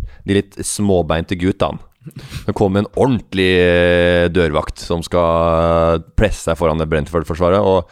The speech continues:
og den spillestilen hans, ko-, han, altså, ko-, det er jo ikke noe, han skal ikke, han skal ikke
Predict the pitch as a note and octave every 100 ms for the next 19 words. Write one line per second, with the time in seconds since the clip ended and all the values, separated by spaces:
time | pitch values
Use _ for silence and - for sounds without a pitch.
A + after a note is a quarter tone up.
0 | - _ _ - F#2+ - G2+ E2+ - E2+
1 | E2 G2 - - - D2+ D2 E2 D#2+ F2+
2 | F2+ D2+ E2 E2+ E2 E2+ - E2+ E2 -
3 | - E2+ D#2+ F2 E2+ F2 F#2 F2 _ _
4 | _ - F#2 F2 F#2+